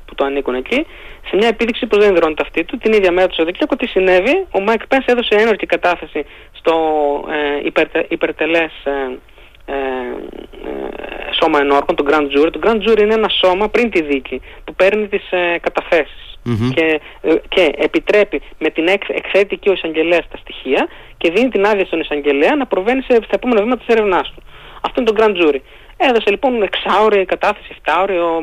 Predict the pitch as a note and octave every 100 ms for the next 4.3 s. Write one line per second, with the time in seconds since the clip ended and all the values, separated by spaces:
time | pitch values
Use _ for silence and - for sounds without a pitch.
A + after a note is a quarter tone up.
0 | E3 F3 F3 - F3+ - G3+ A3+ - D4
1 | D4+ - - - - - - - G#3 G3+
2 | G#3 G3+ G3+ G#3 - - - - A3 -
3 | G3+ E3 F3+ F3 E3 - A3 F#3+ D#3+ D#3+
4 | D#3 D3+ C#3+